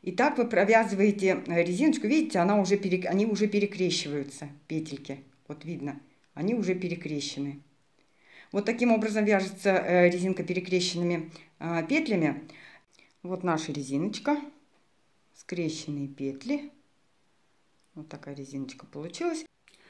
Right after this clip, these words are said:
Не забываем ставить лайки, делиться этим видео с друзьями. Подписывайтесь, кто ещё не подписан. Буду рада новым подписчикам. Красная кнопка "Подписаться" на канале YouTube.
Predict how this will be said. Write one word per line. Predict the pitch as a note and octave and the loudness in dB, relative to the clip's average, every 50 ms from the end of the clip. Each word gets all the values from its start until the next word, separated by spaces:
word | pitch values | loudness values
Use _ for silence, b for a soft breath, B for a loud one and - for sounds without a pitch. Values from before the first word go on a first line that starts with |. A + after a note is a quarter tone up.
| b b - | b b -6
Не | A#3+ A#3 | -4 -2
забываем | A#3+ A3+ A#3+ A#3 A3+ G3+ F#3 F3+ F3+ | -2 -2 -2 0 2 2 2 2 -2
ставить | F3+ - G#3 G#3 F#3+ F3 F3 F3 | -2 0 0 0 0 0 -2 -2
лайки, | F#3 G#3 C#4+ D#4 D4+ - C4 | -2 0 0 0 -2 -4 -6
делиться | G#3 G#3 A#3 A#3 A#3+ A#3 - - C#4+ | -4 -2 0 0 0 -2 -2 -6 -6
этим | C#4 C#4 C4 A#3 | -6 -6 -6 -6
видео | A3+ A#3+ A#3+ A#3+ A#3 A3 | -4 -4 -4 -4 -2 -4
с | G3 | -4
друзьями. | F3+ - F3+ F#3 F3 - D#3 D#3 D#3 D#3+ F#3 A#3 A#3+ - B B B B B B B | -4 -6 -6 -6 -6 -4 -2 -2 0 0 0 -2 -4 -8 B B B B B B B
Подписывайтесь, | - C#4+ D4+ - A#3+ G#3+ - A#3+ B3+ C4+ - C4+ C4 | -4 -4 -4 -4 -8 -10 -8 -6 -6 -6 -6 -8 -10
кто | - - B3+ | -8 -6 -6
ещё | B3+ B3+ C#4 C4 | -4 -2 -2 -2
не | B3 B3 | -2 0
подписан. | B3 A#3 A#3 - A#3+ A#3+ A#3 A#3 G#3 G3+ F3+ | -2 -4 -6 -4 -4 -4 -4 -2 -4 -4 -4
Буду | E3+ F3+ F#3 B3+ A3+ | -4 -4 -4 -2 0
рада | F#3 F3 E3+ F3 G#3 | 2 2 2 0 -2
новым | A#3+ C4 C4+ C#4 C4+ C4 | -2 -2 -2 -2 -2 -4
подписчикам. | B3+ B3 - - A#3+ A#3 - A#3 A3+ G3+ G3+ G3 | -4 -6 -6 -6 -6 -4 -4 -4 -4 -4 -4 -4
Красная | - A#3 A#3+ A#3+ A#3 A#3 A#3 G#3 G#3 | -2 2 2 2 2 2 -2 -4 -4
кнопка | G#3 - A#3+ A3+ A3+ - - G3+ | -4 -2 -4 -4 -4 -4 -6 -8
"Подписаться" | - G#3+ - - G#3 G3+ - C4 E4 F#4+ - - - F#3 D#3+ D3+ D#3 - B B B B B B | -8 -8 -10 -10 -12 -6 -2 -2 -2 -2 -2 -4 -4 -4 -4 -4 -6 -14 B B B B B B
на | F#3 F#3 | -4 -4
канале | F3+ G3+ G#3 B3 D4+ E4+ D#4 C4 A#3 | 0 0 2 2 2 2 2 0 -2
YouTube. | G#3+ G#3+ - - A3+ A3 - | -2 -4 -6 -6 -8 -8 -8